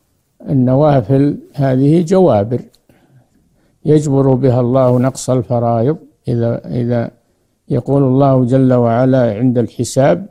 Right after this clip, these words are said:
لملائكته: "حاسبوا عبدي"، فإذا حاسبوه وصار عليه نقص في دينه قال: "التمسوا له، آه، نافلة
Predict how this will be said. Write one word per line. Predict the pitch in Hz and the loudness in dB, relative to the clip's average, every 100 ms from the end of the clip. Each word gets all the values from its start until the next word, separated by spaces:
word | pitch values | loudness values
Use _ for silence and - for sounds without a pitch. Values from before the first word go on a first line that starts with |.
| 220 | -8
لملائكته: | 127 123 120 113 110 110 117 127 156 156 139 | -4 -2 -2 -2 -2 -2 -4 -6 -8 -8 -10
"حاسبوا | 127 170 143 139 131 131 | -4 -4 -2 -2 -2 0
عبدي"، | 120 127 113 113 120 - _ _ _ _ _ _ | 0 -2 -2 -2 -4 -8 _ _ _ _ _ _
فإذا | - 160 180 165 151 | -4 2 4 4 4
حاسبوه | 131 156 147 143 131 135 175 190 185 | 2 0 2 2 2 2 2 2 0
وصار | 147 147 147 | 0 2 2
عليه | 131 127 139 139 135 127 | 2 2 2 2 2 0
نقص | 151 - - 147 | -2 -4 -4 -4
في | 127 143 127 | -2 -2 -2
دينه | 127 151 185 151 - | 0 -2 0 -4 -4
قال: | 156 160 170 170 - 175 | -2 2 2 0 -4 -4
"التمسوا | 156 170 165 151 131 147 135 | -2 0 0 0 0 0 0
له، | 131 131 147 - _ _ _ _ _ _ - | 0 0 0 -4 _ _ _ _ _ _ 0
آه، | 139 139 135 | 4 4 4
نافلة | 143 147 117 127 123 | 4 2 0 0 0